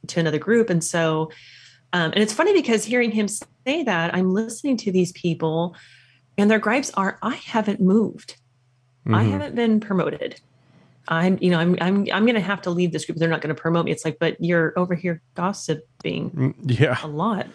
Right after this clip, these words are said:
Speaker 2: Maybe a reason why you're not
Speaker 1: So
Speaker 2: moving.
Speaker 1: Right. And, you know, in fact, um, I had to sit down with my boss today and I have two desks. I have two office spaces.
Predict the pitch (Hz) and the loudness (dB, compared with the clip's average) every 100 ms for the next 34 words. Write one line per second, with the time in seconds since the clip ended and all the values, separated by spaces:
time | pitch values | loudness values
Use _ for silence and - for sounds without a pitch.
0 | _ - 269 269 220 180 196 175 147 135 | _ -12 -6 -2 4 6 6 6 6 6
1 | 123 120 120 123 127 101 101 101 - _ | 6 4 4 4 4 2 -2 -6 -14 _
2 | _ _ - - _ _ _ _ _ - | _ _ -20 -20 _ _ _ _ _ -16
3 | - 214 226 320 311 233 233 220 220 220 | -8 4 6 6 6 6 6 4 4 4
4 | 220 214 214 208 - - 196 196 196 226 | 4 4 0 0 -6 -2 0 0 0 0
5 | 220 190 175 - 202 202 196 185 180 175 | 2 0 -2 -4 -2 0 0 0 0 0
6 | 180 175 175 208 220 185 175 175 - - | 0 0 0 2 2 2 0 -2 -10 -20
7 | - 190 220 240 - 269 240 160 - 185 | -6 0 2 2 2 2 4 0 0 -2
8 | 190 - - 247 247 240 190 180 175 - | -2 -4 2 4 6 6 2 0 -2 -2
9 | 165 156 - 160 160 | -2 -2 0 0 0